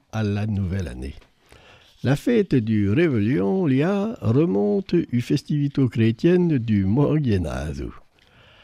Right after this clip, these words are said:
À cette période, le trente et un décembre,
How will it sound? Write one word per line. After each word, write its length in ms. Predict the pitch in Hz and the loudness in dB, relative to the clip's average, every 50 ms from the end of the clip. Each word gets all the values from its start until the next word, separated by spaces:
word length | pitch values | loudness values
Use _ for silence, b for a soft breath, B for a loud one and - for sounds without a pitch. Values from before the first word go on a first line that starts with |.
| b b b b b | b b b b b
À 100 | 104 107 | 0 2
cette 180 | - - 190 - | 2 2 2 4
période, 440 | - 165 175 180 185 196 208 202 196 _ - - _ b b b b b b b b b b | 4 4 6 6 6 6 4 4 2 _ -6 -20 _ b b b b b b b b b b
le 220 | - 104 110 104 95 - _ - - _ _ _ - | 0 2 2 2 0 -2 _ -20 -20 _ _ _ 0
trente 380 | - 127 139 160 165 151 - | 2 4 4 4 4 2 0
et 140 | 139 131 127 | 2 2 4
un 220 | 117 101 92 87 85 | 4 2 2 0 0
décembre, 760 | 85 120 143 135 - - 117 110 110 107 107 113 117 117 | 0 2 2 0 0 0 -2 -2 0 -2 -2 -4 -4 -6